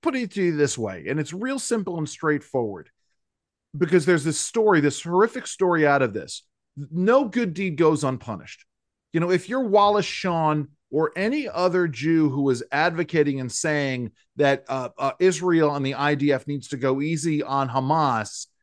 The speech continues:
uh, that this is horrific what, uh, what Israel is doing in response to, by the way, to try to rescue,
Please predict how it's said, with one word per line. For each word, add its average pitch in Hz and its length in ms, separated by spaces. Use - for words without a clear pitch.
uh, 135 160
that 127 200
this 165 180
is 139 140
horrific 160 600
what, 143 320
uh, 131 180
what 143 160
Israel 156 460
is 123 120
doing 147 300
in 135 100
response 143 600
to, 226 180
by 185 180
the 170 80
way, 156 160
to 151 120
try 180 220
to 160 80
rescue, 151 640